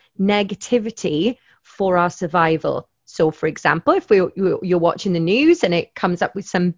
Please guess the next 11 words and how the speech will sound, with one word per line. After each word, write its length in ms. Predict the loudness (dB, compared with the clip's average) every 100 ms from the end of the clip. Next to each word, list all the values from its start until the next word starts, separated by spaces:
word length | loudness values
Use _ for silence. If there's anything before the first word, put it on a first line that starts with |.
| 4
big 340 | 4 4 -4 -16 _ _ _
percentage 880 | -6 -2 -2 -2 0 2 2 0 -8 -2
on 140 | -2
something, 320 | 2 0 0 -4
and 80 |
it 80 | -4
says 220 | -4 0
ninety 500 | 2 2 2 -2 -6
percent 420 | -8 -6 -2 -2 -2
of 160 | -8
people 600 | -6 -8 -2 2 2 2